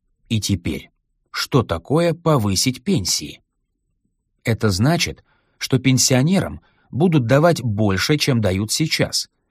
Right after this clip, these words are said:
и это автоматически означает,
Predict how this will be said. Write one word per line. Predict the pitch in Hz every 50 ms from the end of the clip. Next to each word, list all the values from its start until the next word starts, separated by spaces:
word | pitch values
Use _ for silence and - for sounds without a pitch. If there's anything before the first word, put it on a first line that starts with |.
| _ _ _
и | 123
это | 113 113 110 - 113 110
автоматически | 107 - - 120 113 120 120 117 - 156 139 - 101 90 - - 98
означает, | 98 95 90 85 95 92 92 - - 160 151 110 87 - -